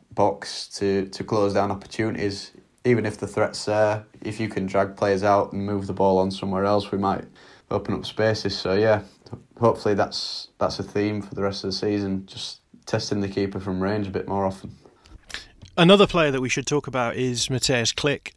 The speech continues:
Speaker 2: It feels as though th-, in the last few games in particular, he's really come into his own. Um, he's someone who's gone under the radar, I think, quite a lot. There's, there are some people who are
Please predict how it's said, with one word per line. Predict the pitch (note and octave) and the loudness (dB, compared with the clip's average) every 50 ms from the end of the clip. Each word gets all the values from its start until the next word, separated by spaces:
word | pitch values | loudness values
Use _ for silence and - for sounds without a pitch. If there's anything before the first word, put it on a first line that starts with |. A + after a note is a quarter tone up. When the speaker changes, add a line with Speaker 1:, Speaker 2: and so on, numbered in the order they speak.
| _ - | _ -12
Speaker 2:
It | - - - | -12 -8 -2
feels | - D3+ C#3+ C3+ A#2 B2+ | 0 2 2 4 2 2
as | B2 A2 | 0 2
though | - C#3 C3 B2 A#2+ A#2+ A#2+ A#2 A2 - _ - | 4 4 4 4 4 2 -2 -4 -6 -10 _ -14
th-, | C#3+ B2 B2+ D3+ | -8 -4 0 2
in | D3+ C3+ | 4 4
the | C3 | 6
last | B2+ B2+ B2 A#2 - - - | 6 4 4 2 0 -2 -2
few | - - D3 C#3 B2+ | 0 2 2 2 4
games | - B2+ A#2+ A#2+ A#2 A2+ | 4 4 4 4 2 0
in | B2 A#2 G#2+ | -2 -4 -4
particular, | - - C#3 C3 - - - B2 A2+ A2+ | -2 0 0 0 -2 -4 -6 -4 -4 -2
he's | A#2 A#2+ A2 | -2 -2 -2
really | A2+ A#2+ A#2+ A2+ A#2 A2+ A2 - - | -2 -2 -2 0 -2 -2 -4 -6 -6
come | - B2 A#2+ A2+ | -4 -2 -2 0
into | A#2 A2+ A2+ - - A#2 | -2 -2 -4 -4 -4 -4
his | A2+ A2 | -2 -2
own. | A#2 A2+ A2+ A2+ A#2 A#2 - - - - | -2 0 -2 -2 -4 -6 -8 -12 -10 -4
Um, | A#2+ B2 A#2+ A#2 A#2 A#2 A#2 A#2+ B2+ - | -2 0 0 0 0 -2 -4 -4 -4 -2
he's | C3+ D3 - | 2 4 4
someone | - G3+ F#3 E3 C#3+ | 4 6 6 6 6
who's | D3 D3 - | 6 4 4
gone | - D3+ C#3 C#3 C3+ C3+ - | 4 4 4 4 2 0 0
under | C#3 C#3 C#3 C3+ | 0 0 0 0
the | A#2+ C3 A#2+ | 0 2 4
radar, | C3 C3+ D3 D3 C3+ B2 A#2+ A#2 A#2 | 4 6 6 4 2 0 0 0 0
I | A#2 | -2
think, | A2+ C3 - - - | -2 -6 -8 -8 -4
quite | - B2+ A#2 A#2 A#2 | -2 0 0 2 2
a | A#2 | 2
lot. | A#2 A#2+ C3+ - - _ _ | 2 2 2 0 -2 _ _
There's, | - C3 A#2+ A2 - - - - - - - | -6 -4 -2 -2 -2 -2 -4 -6 -10 -2 4
there | - D3 | 8 10
are | D3 D3 C3 | 10 10 10
some | - D#3 C3+ | 8 6 4
people | - C#3+ C3+ - C3 B2 | 4 4 2 2 2 4
who | B2+ B2 A#2+ A#2 A#2+ - | 4 4 2 2 0 0
are | B2 B2 B2+ B2 A#2+ A2 | 2 2 4 4 2 0